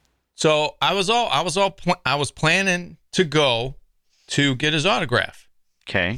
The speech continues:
Speaker 1: And I'm like, he, if he doesn't have a picture from Fright Night, I'm not gonna get it. So go up to his table before he comes out, and I'm looking at all the pictures that he has up there, and he's got a picture of him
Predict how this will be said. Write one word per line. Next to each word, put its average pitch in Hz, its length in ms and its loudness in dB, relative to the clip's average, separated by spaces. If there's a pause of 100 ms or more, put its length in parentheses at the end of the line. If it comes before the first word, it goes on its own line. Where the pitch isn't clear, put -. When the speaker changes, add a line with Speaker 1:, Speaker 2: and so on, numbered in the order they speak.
Speaker 1:
And 131 100 -2
I'm 135 120 -2
like, 123 320 -2 (640)
he, 131 160 2
if 135 240 -4
he 131 100 0
doesn't 180 380 -2
have 175 280 0
a 123 60 -2
picture 139 720 0
from 127 320 -2
Fright 170 320 0
Night, 110 220 0
I'm 107 120 0
not 113 160 0
gonna 123 160 -2
get 180 200 0
it. - 140 -8 (1300)
So 131 500 0 (580)
go 165 160 4
up 175 120 0
to 175 100 -2
his 131 100 0
table 151 340 0
before 127 460 0
he 120 40 -12 (100)
comes 110 260 0
out, 95 300 0
and 113 120 0
I'm 113 200 0
looking 123 280 0
at 113 140 2
all 110 140 0
the 98 80 -4
pictures 123 420 -2
that 104 140 2
he 92 60 0
has 92 200 0
up 85 140 -8
there, 85 220 0
and 104 160 0
he's 104 380 -2
got 113 420 0 (420)
a 117 40 -2
picture 117 520 0
of 107 100 -2
him 113 400 0